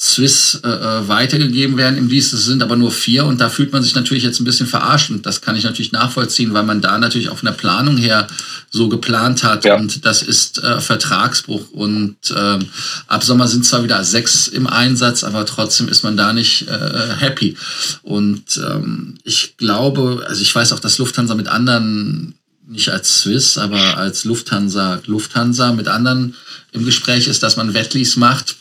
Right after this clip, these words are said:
Speaker 1: Eurowings hat ja zum Beispiel auch Wetlease mit Air Baltic gemacht, dass man da,
Speaker 2: Ja.
Speaker 1: ich glaub, zehn Flieger sogar hat in Düsseldorf. Da hat man ja fast das Gefühl, Gefühl, dass ein Air Baltic Hub wird. Da ist es halt so in,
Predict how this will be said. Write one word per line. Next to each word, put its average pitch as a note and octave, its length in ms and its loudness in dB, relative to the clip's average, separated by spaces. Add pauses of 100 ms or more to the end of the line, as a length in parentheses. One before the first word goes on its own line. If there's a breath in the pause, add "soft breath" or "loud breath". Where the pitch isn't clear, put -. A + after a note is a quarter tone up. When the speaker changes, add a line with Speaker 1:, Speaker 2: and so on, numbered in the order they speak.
(260)
Speaker 1:
Eurowings A#2 360 2
hat A#2 120 0
ja A2 80 0
zum A#2 100 0
Beispiel A2+ 240 0
auch G2 120 -4
Wetlease A#2+ 320 0
mit G2 100 -4
Air F2 80 -2
Baltic A#2+ 360 2
gemacht, B2+ 420 0 (840)
dass G2+ 220 -4
man G2 120 -2
da, G#2 240 2
Speaker 2:
Ja. A2 140 6 (260)
Speaker 1:
ich - 80 -20
glaub, G2 220 -8
zehn A2+ 180 2
Flieger B2 360 -2
sogar F2 260 -2
hat A#2 220 -2
in C3+ 120 -4
Düsseldorf. B2+ 540 -4 (520 loud breath)
Da F#2 120 -6
hat A2+ 140 -2
man A2+ 80 0
ja A2+ 80 0
fast - 240 0
das A#2+ 140 0
Gefühl, A#2+ 380 -2 (160)
Gefühl, - 260 -2
dass A#2 180 0
ein - 40 -4
Air F#2+ 120 -2
Baltic C3+ 420 0
Hub - 220 -4
wird. D3+ 300 -4 (1120 loud breath)
Da - 260 4
ist D#3 100 4
es D#3 180 4
halt D3 220 6
so D3+ 220 6
in, C#3 100 6